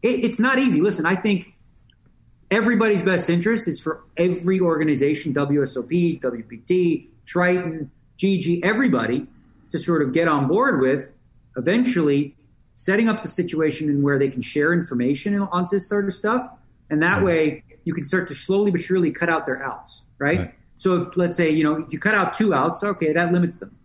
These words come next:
Speaker 1: If you cut out the World Series of Poker, now that's a real penalty 'cause there's a lot of good value in the tournaments, the World Series of Poker,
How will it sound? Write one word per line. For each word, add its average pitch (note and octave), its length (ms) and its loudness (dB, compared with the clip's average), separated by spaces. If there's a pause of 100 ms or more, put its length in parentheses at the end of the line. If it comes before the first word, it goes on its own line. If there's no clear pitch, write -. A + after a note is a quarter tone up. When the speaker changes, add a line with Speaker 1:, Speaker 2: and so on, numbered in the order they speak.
(120)
Speaker 1:
If - 60 -14
you A3 60 -8
cut D4 140 0
out C4 120 0
the G3+ 60 2
World G3 220 2
Series F3+ 200 0
of A#2 60 -10
Poker, D3 400 -2 (240)
now A#3+ 160 2
that's C#4 200 0
a G#3+ 40 0
real A3+ 160 2
penalty A#3 400 0 (420)
'cause D#3+ 100 -2
there's D#3 120 -4
a D#3 40 -2
lot E3 200 2
of F3 60 0
good D#3+ 140 0
value D3 440 2
in C#3+ 100 2
the C3+ 60 0
tournaments, C#3 400 0
the B2 80 -8
World B2+ 180 -4
Series A#2+ 200 -6
of - 80 -20
Poker, F#3+ 340 -6